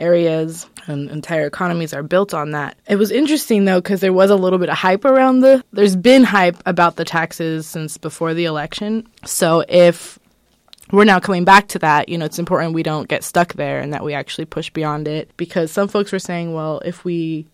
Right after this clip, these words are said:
see his taxes, then we'll really know what, how much does he pay, how much does he not pay?" And in spite of that, you know,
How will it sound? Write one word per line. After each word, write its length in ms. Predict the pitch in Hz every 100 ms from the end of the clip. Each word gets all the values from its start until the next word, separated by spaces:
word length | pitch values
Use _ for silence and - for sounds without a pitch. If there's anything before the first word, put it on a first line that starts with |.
| _
see 200 | - 208
his 120 | 202
taxes, 600 | 202 247 254 254 247 214
then 200 | 196 190
we'll 160 | 185 180
really 280 | 196 190 185
know 500 | 196 208 202 196 196 - _ _
what, 260 | 175 180 175
how 140 | 180
much 240 | 170 175 -
does 120 | 160
he 100 | 156
pay, 280 | - 175 175
how 80 | 165
much 240 | 151 -
does 120 | -
he 80 | 139
not 280 | 151 175 -
pay?" 420 | 180 170 170 170 -
And 460 | 160 151 151 147 -
in 100 | 170
spite 280 | 160 - 247
of 100 | 220
that, 260 | 180 160 -
you 120 | 175
know, 380 | 156 143 151